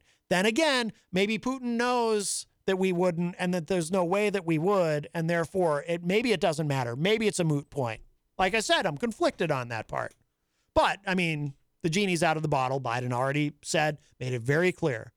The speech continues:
we will not be engaging militarily directly with the Russians over Ukraine. Um,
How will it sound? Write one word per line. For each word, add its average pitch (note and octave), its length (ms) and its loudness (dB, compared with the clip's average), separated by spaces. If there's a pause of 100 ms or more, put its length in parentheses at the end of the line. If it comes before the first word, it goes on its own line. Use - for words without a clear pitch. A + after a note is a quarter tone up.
(500)
we C#3 140 0
will C3 180 2
not F3+ 580 0 (580)
be D#3 100 2
engaging D#3 480 0
militarily C#3 640 0
directly C3 440 0
with B2 140 -2
the B2 80 -4
Russians A#2 420 -4
over A2 180 -4
Ukraine. A#2 540 -10 (2500)
Um, D#3+ 800 2